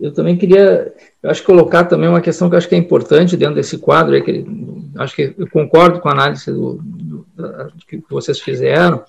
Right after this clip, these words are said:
mas também, assim, é, eu acho que é importante a gente lembrar que o, o Brasil vinha, eh, antes da pandemia, nós já vínhamos, é, num quadro, né, digamos assim, que o governo vinha já diminuindo os investimentos nas áreas de, de políticas sociais, né? Então, assim, era um,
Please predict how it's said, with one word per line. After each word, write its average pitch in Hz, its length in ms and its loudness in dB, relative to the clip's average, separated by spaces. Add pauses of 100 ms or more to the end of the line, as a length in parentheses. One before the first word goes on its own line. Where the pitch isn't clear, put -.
(440)
mas 147 140 -6
também, 165 240 2
assim, 175 400 2
é, 139 260 0
eu 139 60 4
acho 147 140 0
que 180 60 2
é - 20 4
importante 170 500 2
a - 20 2
gente 175 220 0
lembrar 151 560 2
que - 240 -10
o, 156 240 -4
o 147 40 -6
Brasil 143 460 2
vinha, 156 540 2
eh, 131 260 2
antes 180 160 2
da 151 120 0
pandemia, 143 640 2
nós 147 240 -2
já 165 120 2
vínhamos, 180 540 -2
é, 156 540 6
num 147 280 -4
quadro, 147 520 0
né, 143 160 -4
digamos 143 260 -4
assim, - 340 -4
que - 80 -10
o 202 60 2
governo 175 560 2
vinha 180 400 2
já 151 120 4
diminuindo 170 720 4
os 135 80 -6
investimentos 147 880 -4 (480)
nas 151 240 -2
áreas 160 420 2
de, 160 840 -2
de - 120 -20
políticas 160 400 -8
sociais, 147 580 0
né? 131 120 -6
Então, 127 200 -10
assim, 127 320 -8
era 135 180 -2
um, 147 320 -4